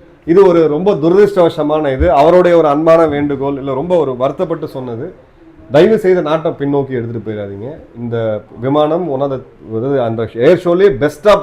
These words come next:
பெர்ஃபார்ம் பண்ண விமானம் தேஜஸா தான் இருந்துச்சு. நான் அஞ்சு நாள் தொடர்ந்து பார்த்துட்டு இருந்தேன். இது வந்து ஒரு நம்ம கைக்கு மீறின ஒரு இது. அந்த விமானிக்கு ஒரு மிகப்பெரிய சல்யூட் எல்லாருக்குமே நம்ம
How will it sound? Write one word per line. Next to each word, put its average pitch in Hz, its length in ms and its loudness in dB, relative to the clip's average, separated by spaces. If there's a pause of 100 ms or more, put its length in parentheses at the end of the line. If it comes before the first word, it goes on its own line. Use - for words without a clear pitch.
பெர்ஃபார்ம் 156 300 -2
பண்ண 139 180 -6
விமானம் 139 480 -4
தேஜஸா 127 220 -6
தான் 120 200 -4
இருந்துச்சு. 113 340 -6
நான் 117 120 -6
அஞ்சு 113 180 -6
நாள் 127 200 -2
தொடர்ந்து 117 280 -10
பார்த்துட்டு 110 300 -10
இருந்தேன். 95 480 -20 (380)
இது 165 220 2
வந்து 165 300 0
ஒரு 131 400 -2
நம்ம 123 160 -6
கைக்கு 156 380 -2
மீறின 143 420 -4
ஒரு 113 120 -6
இது. 151 200 -12 (500)
அந்த 113 140 -8
விமானிக்கு 151 380 0
ஒரு 151 160 -4
மிகப்பெரிய 127 460 -6
சல்யூட் 117 540 -8
எல்லாருக்குமே 107 500 -10
நம்ம 101 240 -14